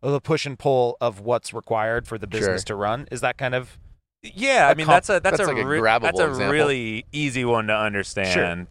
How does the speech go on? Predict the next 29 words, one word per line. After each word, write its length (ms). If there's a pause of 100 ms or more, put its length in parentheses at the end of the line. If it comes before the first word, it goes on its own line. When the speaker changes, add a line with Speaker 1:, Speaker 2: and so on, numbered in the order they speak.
Speaker 3:
And 140
I 60
think 280 (1200)
sometimes 460
both 220
of 80
them 160
are 40
true. 280
Like, 240
sometimes, 960 (320)
sometimes 460
it 120
does 300
feel 200
like 140
a 80
compromise 600
where 100
I'm 80
just 140
like, 140 (220)
"Shit, 320
this 160
isn't 160
really 220
what 180
I 80
wanted 460